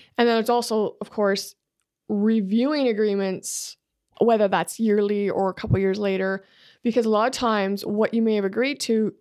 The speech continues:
became the default. So for example, you driving the kids around everywhere,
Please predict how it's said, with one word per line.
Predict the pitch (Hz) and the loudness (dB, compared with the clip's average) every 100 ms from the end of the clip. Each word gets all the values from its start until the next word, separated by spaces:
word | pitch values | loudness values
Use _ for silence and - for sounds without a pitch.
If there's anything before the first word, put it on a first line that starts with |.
| 208 | -4
became | 220 - 202 208 | -2 0 2 2
the | 190 208 | 0 0
default. | 175 180 - 120 - - - _ _ _ | -2 -4 -4 -4 -4 -8 -20 _ _ _
So | - 220 | -2 0
for | 226 196 | 2 0
example, | 190 196 190 190 185 | 0 0 0 0 0
you | 196 214 214 | 2 0 0
driving | 196 185 190 | 0 0 -2
the | 190 | -6
kids | - 349 269 | -4 -2 0
around | 254 196 190 | 0 0 0
everywhere, | 190 185 190 185 | -2 0 0 0